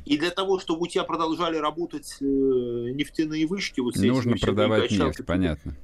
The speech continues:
Speaker 1: нужно не только продавать нефть, нужно все время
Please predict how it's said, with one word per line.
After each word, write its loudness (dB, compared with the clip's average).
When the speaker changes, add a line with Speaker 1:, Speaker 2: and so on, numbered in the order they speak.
Speaker 1:
нужно 2
не 0
только 0
продавать -2
нефть, -10
нужно -2
все 0
время 0